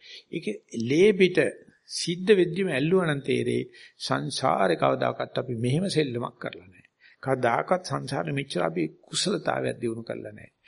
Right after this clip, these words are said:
සංසාරේ කවදාකවත් අපිට සතිය මේ විදියට ආධාර උපකාර කරන්නේ නැහැ. උඹ ඵලයන්. යනකොට මම දැනගන්නවා ගිය රූපයකට ඇති උනේ මනාපේ. නැත්තම්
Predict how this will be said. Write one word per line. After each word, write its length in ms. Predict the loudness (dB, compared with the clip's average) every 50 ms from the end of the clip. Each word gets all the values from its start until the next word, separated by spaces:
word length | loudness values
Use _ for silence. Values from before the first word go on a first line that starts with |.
| -20 -20 -20 _
සංසාරේ 480 | -2 -2 -2 0 0 0 0 0 -2 -4
කවදාකවත් 720 | 0 2 2 2 2 2 4 4 4 4 2 -2 2 2
අපිට 220 | 2 2 2 0 -2
සතිය 340 | -2 -2 -4 0 0 0 0
මේ 160 | 0 -2 -2
විදියට 360 | -2 -2 2 2 2 2 2 0 -2 -2 -6 -16 -20 -20 _ _ -8
ආධාර 380 | 0 0 2 4 6 4 6 6
උපකාර 360 | 4 2 2 2 2 2 2 2
කරන්නේ 280 | -2 -4 -8 -6 -4
නැහැ. 160 | -4 -2 0
උඹ 140 | 0 0 0 0
ඵලයන්. 440 | 2 2 2 2 2 0 -2 -4 -10 -18 _ _ _ _ -6 0
යනකොට 500 | 2 2 2 2 0 0 2 0 0 2
මම 220 | 0 0 0 0 0
දැනගන්නවා 560 | 0 0 0 0 -2 -4 -4 -4 -4 -4 -4
ගිය 220 | -2 0 0 2 2
රූපයකට 520 | 4 2 2 2 0 -2 -2 -2 -4 -4 -2 -2 -2 -2 -4 -6 _ _ -20 -20 _ _
ඇති 260 | -4 -4 -4 0 2 2
උනේ 220 | 2 4 2 2
මනාපේ. 580 | 0 0 0 0 -2 -2 -4 -4 -6 -4 -4 -4 -4
නැත්තම් 360 | -4 -6 -6 -4 -4 -4